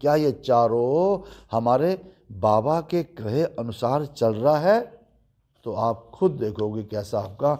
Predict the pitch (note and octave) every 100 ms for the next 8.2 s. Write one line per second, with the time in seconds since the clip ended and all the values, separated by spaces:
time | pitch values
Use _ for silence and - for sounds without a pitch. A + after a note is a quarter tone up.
0 | - - - G#2 F#2+ G#2 G2+ F2+ G#2 F#2+
1 | F#2+ - G2+ - - - - - - -
2 | - - - - - - - - - G3+
3 | A3+ F3+ B2 - - - - _ - -
4 | - - - - - - _ - - -
5 | - - - - - - A2+ G2+ C#3 C3
6 | C#3+ D#3+ B2 B2+ A2 A2+ B2 B2 A2+ A2
7 | F#2+ F#2 A2 A#2 B2 B2 C3 D3 D#3 G#3
8 | -